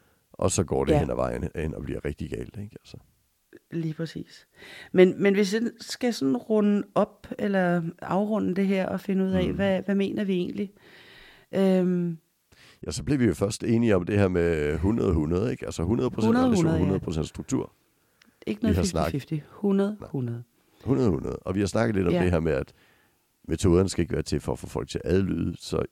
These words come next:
Speaker 1: falder vi ikke i den ene faldgruppe. Og, og på
Speaker 2: Mhm.
Speaker 1: den anden side, vi skal, øh, vi, vi skal passe på, at ikke vores metoder eroderer,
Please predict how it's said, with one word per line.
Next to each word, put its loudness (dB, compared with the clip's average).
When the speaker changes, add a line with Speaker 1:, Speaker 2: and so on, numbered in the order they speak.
Speaker 1:
falder -2
vi -6
ikke -4
i -4
den -6
ene -2
faldgruppe. -4
Og, -2
og -6
på 2
Speaker 2:
Mhm. 4
Speaker 1:
den 2
anden 2
side, 0
vi -6
skal, -4
øh, -2
vi, -4
vi -4
skal -6
passe 0
på, 6
at -4
ikke -8
vores -6
metoder 2
eroderer, -4